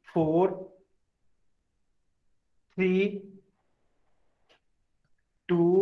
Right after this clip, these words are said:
वन। आप लोगों ने chat section में answer करके बहुत गलत बात काम किया, नहीं करना चाहिए था।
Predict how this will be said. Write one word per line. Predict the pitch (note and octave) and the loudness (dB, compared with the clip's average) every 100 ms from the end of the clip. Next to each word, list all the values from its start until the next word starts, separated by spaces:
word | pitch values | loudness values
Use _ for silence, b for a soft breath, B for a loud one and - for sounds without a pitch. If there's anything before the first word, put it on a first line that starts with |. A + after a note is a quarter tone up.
| G3 - - - - _ _ _ _ _ _ _ _ _ _ _ _ - | -2 -10 -18 -20 -20 _ _ _ _ _ _ _ _ _ _ _ _ -16
वन। | D3 C#3+ D3+ - - - b b b b _ _ _ _ _ _ _ _ _ _ _ _ _ _ _ _ _ _ _ _ _ _ _ _ _ _ _ _ C3+ | -8 -4 -4 -6 -18 -20 b b b b _ _ _ _ _ _ _ _ _ _ _ _ _ _ _ _ _ _ _ _ _ _ _ _ _ _ _ _ -10
आप | C#3 - | -10 -6
लोगों | D#3+ D#3+ | -6 -6
ने | D#3 | -8
chat | - D#3 D#3 | 0 0 0
section | - - E3 | -4 -8 -8
में | D#3 | -6
answer | D3+ C#3+ D3+ | -4 -4 -6
करके | D3 C#3+ D3 | -6 -6 -8
बहुत | C3+ C3+ - - | -10 -10 -12 -10
गलत | B2+ B2+ | -10 -10
बात | B2+ - - | -14 -16 -14
काम | G#2+ - | -14 -14
किया, | - - - _ - | -20 -20 -20 _ -12
नहीं | C#3 D#3 | -8 -6
करना | D3 C3 B2+ | -2 -4 -4
चाहिए | - - | -10 -14
था। | - - | -16 -20